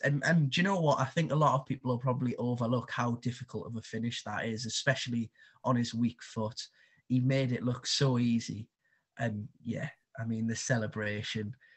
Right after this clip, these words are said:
we obviously put out on the Twitter numerous angles of the goal. And it, I,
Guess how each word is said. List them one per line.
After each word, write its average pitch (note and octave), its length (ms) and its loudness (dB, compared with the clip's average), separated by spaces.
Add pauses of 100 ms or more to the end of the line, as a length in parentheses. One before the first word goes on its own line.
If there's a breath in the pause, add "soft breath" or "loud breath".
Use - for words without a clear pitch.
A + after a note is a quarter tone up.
(160 soft breath)
we C3+ 200 4
obviously A#2 360 0
put - 200 -4
out G#2+ 200 -2
on G2+ 140 -4
the A#2 80 -6
Twitter G#2 540 -6 (300)
numerous B2 680 2
angles A2+ 440 -2
of G#2+ 140 -6
the G2 80 -6
goal. A2 360 -2
And A2+ 180 -2 (420 soft breath)
it, C3+ 240 0 (200)
I, C#3+ 140 6